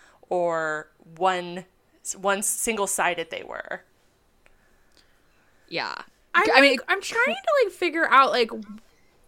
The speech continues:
Speaker 3: where did the idea of witch even come from?
Speaker 1: Like,
Speaker 3: Like,
Speaker 1: I actually just saw a TikTok about this.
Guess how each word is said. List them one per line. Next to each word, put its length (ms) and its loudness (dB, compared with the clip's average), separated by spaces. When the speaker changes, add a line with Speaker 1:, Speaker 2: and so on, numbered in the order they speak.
Speaker 3:
where 360 -2
did 160 2
the 260 0
idea 340 -2
of 240 -4
witch 480 -6
even 340 -6
come 320 -8
from? 480 -10
Speaker 1:
Like, 200 4
Speaker 3:
Like, 80 -2
Speaker 1:
I 100 8
actually 420 6
just 500 0
saw 200 0
a 20 -2
TikTok 420 -8
about 200 -4
this. 140 -4